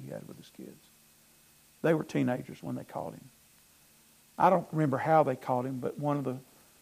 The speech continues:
children was very good friends of one of my children, on one of our four. And it just devastated them when they found out their dad's a cross-dresser. Let me tell you why.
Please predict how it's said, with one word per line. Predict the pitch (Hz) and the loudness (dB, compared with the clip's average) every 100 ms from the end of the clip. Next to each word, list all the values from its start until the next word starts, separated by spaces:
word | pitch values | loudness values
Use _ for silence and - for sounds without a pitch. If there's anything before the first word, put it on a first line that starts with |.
| - - | -20 -20
children | - 151 143 135 131 | 0 4 4 4 -2
was | 131 - - - | -4 -10 -18 0
very | 147 147 139 | 4 4 4
good | 135 | -2
friends | - 135 123 | -2 -2 -2
of | 123 | -2
one | 127 | 0
of | 127 | 0
my | 127 | -2
children, | 123 - 131 120 | -4 -6 -6 -4
on | 123 | -4
one | 127 123 | -2 0
of | 120 | -2
our | 113 | -2
four. | 143 127 - - - - - - - - - - _ - | -4 -6 -6 -14 -20 -20 -20 -20 -20 -20 -20 -20 _ -2
And | 143 | 0
it | 151 | 0
just | 139 143 - | -2 -4 0
devastated | 151 143 - - 62 | 2 2 -2 -6 -6
them | - 135 - _ _ - _ - _ _ | -12 -18 -20 _ _ -20 _ -20 _ _
when | 131 | -6
they | 135 | -4
found | - 143 139 | -2 -2 0
out | 131 - | -2 -4
their | 127 | -6
dad's | 127 165 135 | -4 -4 -4
a | 113 | -6
cross-dresser. | 170 175 - - - - - _ _ - - - _ _ - | -6 -6 -10 -18 -20 -20 -20 _ _ -20 -20 -20 _ _ -10
Let | 220 | -4
me | 143 | -4
tell | 175 | 0
you | 165 | 0
why. | 147 165 | 0 -2